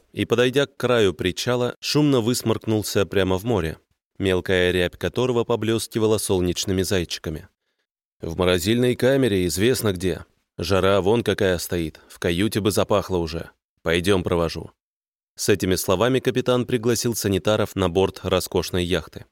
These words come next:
Белые борта корабля обрамляла золотая полоса поручня, а несколько рядов окон сверкали чёрным глянцем тонированного стекла. Вокруг санитаров кружили чайки, как будто догадываясь о присутствии мёртвого тела на борту яхты.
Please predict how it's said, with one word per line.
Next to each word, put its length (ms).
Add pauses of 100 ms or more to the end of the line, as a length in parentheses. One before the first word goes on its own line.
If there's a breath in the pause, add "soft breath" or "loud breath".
(600)
Белые 420
борта 380
корабля 480
обрамляла 640
золотая 500
полоса 400
поручня, 640 (560)
а 140
несколько 480
рядов 400
окон 320
сверкали 500
чёрным 480
глянцем 540
тонированного 760
стекла. 460 (1080)
Вокруг 440
санитаров 500
кружили 400
чайки, 600 (100)
как 160
будто 300
догадываясь 640
о 140
присутствии 720
мёртвого 520
тела 300
на 140
борту 320
яхты. 480